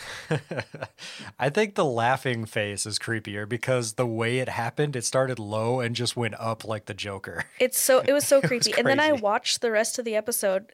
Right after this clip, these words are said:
Speaker 2: to be like, "Does he always laugh like that?"
Speaker 1: No.
Speaker 2: He did a little bit when he was talking to Missy, but it's not,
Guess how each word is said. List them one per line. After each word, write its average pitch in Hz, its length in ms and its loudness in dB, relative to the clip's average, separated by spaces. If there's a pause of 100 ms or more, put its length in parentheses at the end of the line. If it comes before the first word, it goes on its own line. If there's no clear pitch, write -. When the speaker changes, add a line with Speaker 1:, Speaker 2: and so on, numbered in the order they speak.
Speaker 2:
to - 120 -10
be 220 120 -2
like, 202 200 -2
"Does 202 160 0
he 196 220 -4
always 196 480 2
laugh 247 320 0
like 302 220 2
that?" 349 400 2
Speaker 1:
No. 135 320 0 (340)
Speaker 2:
He - 200 -2
did 269 240 2
a 381 60 6
little 294 220 4
bit 294 140 4
when 277 100 0
he 285 60 2
was 277 100 -2
talking 240 360 0
to 233 80 2
Missy, 254 560 -2 (240)
but 208 100 2
it's 202 220 -2
not, 196 320 -2